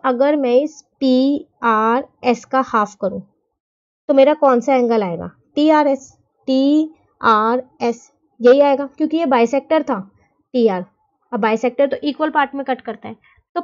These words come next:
पीआरएस का हाफ आ गया मेरे पास एंगल टीआरएस। बिल्कुल ध्यान से समझना, बस यहाँ पर बाइसेक्टर वाली मेन चीजें हैं, उसके बाद तो ये प्रूफ बहुत आसानी से हो जाएगा, ठीक है। अब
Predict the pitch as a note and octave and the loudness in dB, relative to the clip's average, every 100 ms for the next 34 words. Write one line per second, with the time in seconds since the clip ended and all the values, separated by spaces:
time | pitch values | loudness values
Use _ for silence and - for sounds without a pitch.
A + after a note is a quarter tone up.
0 | - C#4+ C4 B3+ C4 C4 C#4+ C#4+ B3 A3 | -8 -2 0 2 0 -2 -4 -4 -2 -2
1 | A3 A#3 G#3+ A3+ G#3 G3 B3 C#4+ _ _ | -2 -4 -2 -2 -4 -6 -6 -8 _ _
2 | _ _ _ - G#3+ G#3+ A#3+ E4+ - _ | _ _ _ -8 -6 -2 -2 -2 -10 _
3 | _ _ _ _ B3+ A3+ E3+ - - _ | _ _ _ _ 0 0 -2 -8 -18 _
4 | _ _ _ _ _ _ _ - C4 F#4 | _ _ _ _ _ _ _ -16 -4 0
5 | F4+ D#4 C4+ A#3+ D4+ D4 B3 A3+ D4 F#4 | 2 2 2 2 0 0 0 -2 -4 -10
6 | _ _ _ _ B3 D4+ D4 C#4 B3 D#4 | _ _ _ _ -4 -2 0 0 2 0
7 | A3+ A3+ B3 C4+ C4 D4 C#4+ D4+ D4 C4 | 2 0 0 -2 0 0 2 0 2 2
8 | C4+ B3 A#3+ G3 F3 - B3 - C#4 C4+ | 2 0 -4 -4 -10 -12 -12 -6 -2 -2
9 | C#4+ D4+ D4+ D4 C4 C4 C4 C4 C4 A#3 | -2 -4 -2 -2 0 0 0 -2 -2 -2
10 | B3 C4+ G#3 G3+ - G3 _ _ _ _ | -2 -2 -4 -8 -12 -18 _ _ _ _
11 | - D#4 D#4 - _ _ - | -12 -8 -10 -10 _ _ -8